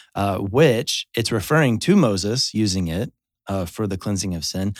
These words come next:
But just listen, listen to verses twelve and fourteen in Hebrews,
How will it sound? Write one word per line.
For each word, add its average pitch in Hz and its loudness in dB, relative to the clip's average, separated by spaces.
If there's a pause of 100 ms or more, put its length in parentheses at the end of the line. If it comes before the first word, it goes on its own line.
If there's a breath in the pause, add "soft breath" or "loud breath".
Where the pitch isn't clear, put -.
(240 loud breath)
But 120 0
just 202 0
listen, 120 2
listen 151 2
to 104 0
verses 127 0
twelve 117 0
and 110 0
fourteen 110 -4
in 92 -2
Hebrews, 85 -4